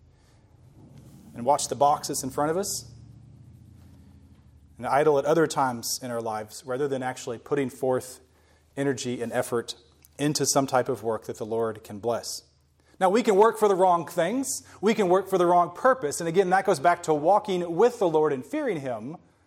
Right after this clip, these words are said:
that we do that properly. And we don't work for the things that we shouldn't work for, the evil ways. Now, it talks about there being a fruitful blessing. And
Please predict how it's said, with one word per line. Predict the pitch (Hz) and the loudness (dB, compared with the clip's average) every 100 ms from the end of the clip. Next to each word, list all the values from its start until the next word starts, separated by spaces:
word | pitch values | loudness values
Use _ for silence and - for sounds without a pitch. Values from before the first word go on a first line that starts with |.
| _ _ _ _ _ _ | _ _ _ _ _ _
that | 131 147 | -2 0
we | 147 | 0
do | 131 151 147 | 0 0 2
that | 139 135 135 - _ | 2 2 -2 -14 _
properly. | - 240 233 123 104 92 90 _ _ _ _ _ _ _ | -4 0 0 -2 -8 -12 -18 _ _ _ _ _ _ _
And | 123 | -2
we | 143 | 0
don't | 139 123 | 0 0
work | 143 170 170 | 2 2 0
for | - 135 | -6 -4
the | 131 | -4
things | 139 131 123 | -4 -6 -6
that | 120 | -8
we | 117 | -10
shouldn't | - 175 123 | -6 -6 -4
work | 120 139 - | -4 -4 -6
for, | 123 | -10
the | 131 | -6
evil | 160 135 123 - - - _ | -4 -2 -4 -6 -16 -20 _
ways. | 117 107 87 85 - _ _ _ _ _ _ _ _ _ _ _ _ _ - - | -2 -2 -4 -8 -10 _ _ _ _ _ _ _ _ _ _ _ _ _ -20 -2
Now, | 156 | 0
it | 156 | 4
talks | 190 190 | 4 4
about | 165 156 151 | 2 2 0
there | 160 160 | 0 2
being | 165 160 | 2 0
a | 143 143 | -2 -2
fruitful | - 175 - 147 | 0 0 2 -2
blessing. | 127 156 175 151 127 | 0 0 2 0 -4
And | 127 | -6